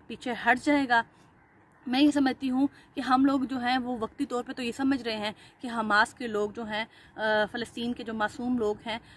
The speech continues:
वो अब इस दहशतगर्दी से, अ, महफूज हो जाएंगे, लेकिन मेरा ख़्याल है कि अब इसराइल जो है वो वक्ती तौर पर ख़ामोशी तो इख्तियार कर लेगा, लेकिन आने वाले वक्त में हम लोग देखेंगे कि ना सिर्फ वो मस्जिद अक्सा को शहीद करने के लिए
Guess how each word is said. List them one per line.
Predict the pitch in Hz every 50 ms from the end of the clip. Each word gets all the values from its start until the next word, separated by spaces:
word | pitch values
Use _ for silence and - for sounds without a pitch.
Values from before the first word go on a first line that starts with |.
| - _ -
वो | 220 240
अब | 226 - - 254 254 220 196 - _ _ 269
इस | - - -
दहशतगर्दी | 233 233 - 262 240 202 202 214 202 190 247 262
से, | 262 - - 220 226 240
अ, | - - - - _ _ - 214 214 214 208 -
महफूज | 226 220 214 208 - 262 277 262 262
हो | 247
जाएंगे, | 214 214 220 220 233
लेकिन | 247 247 - 285 254
मेरा | 233 220 214 220 240 277
ख़्याल | 285 - 254 220 214 214 226
है | 220 220 240 - - - - - - - _
कि | - 262 247 240 240 247 247
अब | - - - 240 269 247 - -
इसराइल | - - - - 226 208 208 220 247
जो | 233 240 233 220
है | 214 220 214 233 233 - - - _ -
वो | 208 202 214 226 226 226 226 233 226
वक्ती | 208 226 214 - - 285 262
तौर | - 240 233
पर | 233 - 240
ख़ामोशी | - - 220 214 208 208 208 - -
तो | - -
इख्तियार | 247 - _ 233 214 214 220
कर | 214 - 240
लेगा, | 240 226 202 214
लेकिन | 208 208 196 - 208 -
आने | 208 208 214 226
वाले | 226 220 214 208
वक्त | 208 208 214 - _ -
में | 226 214
हम | 208 196 196 202
लोग | 202 202 190 185
देखेंगे | 190 185 - - 240 233 226 208 208 226 - - - - - - - _
कि | - 247
ना | 226 214 214
सिर्फ | 226 - - 254 233 214
वो | 226 226 226 226 214
मस्जिद | 220 214 202 190 202 202 208 214 226
अक्सा | - - - - - - 226
को | - - 233
शहीद | - - 208 190 214 220 -
करने | - 220 214 214 214 220
के | 214 - - 226
लिए | 220 214 202 202 208 208 214